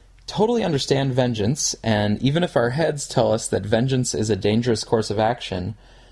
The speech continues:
our hearts often want us to see that vengeance carried out. There is psychology research that shows preschoolers from a very young age are okay with something bad happening to a puppet that recently acted in a mean way,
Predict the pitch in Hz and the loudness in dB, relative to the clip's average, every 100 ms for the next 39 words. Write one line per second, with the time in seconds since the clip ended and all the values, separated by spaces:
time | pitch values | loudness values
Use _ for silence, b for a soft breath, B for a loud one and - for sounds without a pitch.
0 | b - 104 104 170 175 - 101 117 - | b -2 0 2 0 0 0 0 0 0
1 | 110 110 113 113 - 101 - 135 139 110 | 2 2 2 -2 -4 -4 -2 0 2 0
2 | - 104 101 101 95 - 101 95 101 98 | 0 -2 -2 -4 -6 -4 -2 0 0 0
3 | - - - - b b b b b b | -2 -12 -20 -20 b b b b b b
4 | - 135 127 175 - 131 127 - 190 214 | 0 2 4 0 2 0 0 0 0 0
5 | 135 110 110 - 110 - - - - 170 | 0 0 2 0 -2 -4 -6 -6 0 2
6 | 185 - - 165 180 - 107 101 104 110 | 2 -2 -2 0 0 0 0 0 0 -2
7 | 107 104 123 165 160 143 107 98 101 - | -2 2 2 2 2 2 2 2 0 -6
8 | - b b b b 117 104 120 - 190 | -14 b b b b 2 2 0 0 0
9 | 226 175 - 147 135 120 117 120 156 147 | 2 0 0 -2 0 0 2 2 2 0
10 | 113 110 104 104 101 - 143 117 104 95 | 0 0 0 2 0 2 -2 0 -2 -2
11 | 92 113 117 117 104 101 110 - 104 101 | 0 0 0 0 2 0 0 -2 -2 -2
12 | 98 104 101 110 113 - | -2 -2 0 2 2 0